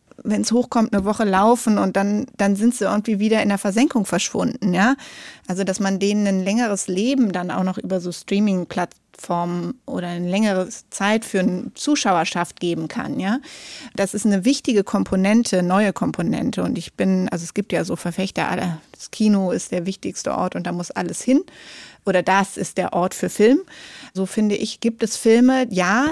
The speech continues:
die müssen ins Kino und da ist es auch extrem wichtig, die im Kino zu sehen, weil die von ihrer Machart einfach die Größe brauchen.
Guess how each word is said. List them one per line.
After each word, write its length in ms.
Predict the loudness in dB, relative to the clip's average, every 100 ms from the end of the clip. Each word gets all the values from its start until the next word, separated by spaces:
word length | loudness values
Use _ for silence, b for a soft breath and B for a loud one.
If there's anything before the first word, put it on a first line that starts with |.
| -2
die 260 | -2 4 6
müssen 320 | 6 6 2
ins 220 | 2 -2
Kino 300 | 2 4 4
und 180 | 2 0
da 100 | -2
ist 140 | -6
es 80 | -8
auch 100 | -8
extrem 540 | -8 -12 -4 2 4
wichtig, 340 | 2 0 -6 -4
die 140 | -2
im 120 | -2
Kino 280 | 0 0 0
zu 120 | -2
sehen, 320 | -2 0 2 2
weil 300 | 0 -2 -2
die 480 | -2 0 0 -2 -8
von 260 | -4 -2 0
ihrer 300 | 0 0 0
Machart 640 | 0 -2 -4 -2 -4 -4
einfach 300 | -4 -4 -6 -8 -12
die 80 | -10
Größe 420 | 0 2 2 -2
brauchen. 600 | -2 -2 -2 0 0